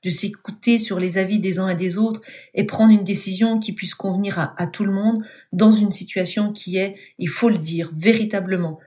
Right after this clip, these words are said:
difficile et qui est aussi rendue encore plus difficile, je le trouve, par les positions prises par le gouvernement extrêmement contraignantes. Je crois qu'il y a une réalité, il faut se l'avouer. Euh, on parle de passe sanitaire,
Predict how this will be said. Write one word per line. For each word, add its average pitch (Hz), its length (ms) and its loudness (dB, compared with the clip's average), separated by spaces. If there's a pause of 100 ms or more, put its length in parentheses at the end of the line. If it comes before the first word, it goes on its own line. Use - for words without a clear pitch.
(160)
difficile 214 680 -2 (240)
et 214 100 2
qui 233 220 0
est 220 40 2
aussi 208 520 0 (180)
rendue 220 480 4
encore 196 320 2
plus 240 220 2
difficile, 185 560 -4
je 156 120 -4
le 160 120 -6
trouve, 220 380 -2 (340)
par 196 160 4
les 196 100 -4
positions 208 500 -2
prises 208 320 -4
par 165 160 -6
le 160 120 -6
gouvernement 170 640 -2 (380)
extrêmement 202 720 0
contraignantes. 196 800 -2 (320)
Je - 100 -8
crois 208 140 2
qu'il 196 140 0
y 180 40 2
a 180 40 2
une 180 60 -2
réalité, 202 640 2
il 165 80 -2
faut 180 160 -10
se 170 180 -6
l'avouer. 185 560 2 (260)
Euh, 165 720 2 (140)
on 185 100 -2
parle 196 220 2
de 180 80 0
passe 202 300 0
sanitaire, 202 640 2